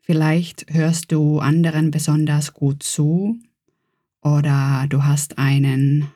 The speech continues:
wahnsinnig talentierten grünen Daumen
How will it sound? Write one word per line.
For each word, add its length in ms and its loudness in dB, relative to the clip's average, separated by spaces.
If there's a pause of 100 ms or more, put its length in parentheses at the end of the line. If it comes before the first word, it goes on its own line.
(120)
wahnsinnig 640 0
talentierten 880 0
grünen 520 0
Daumen 600 0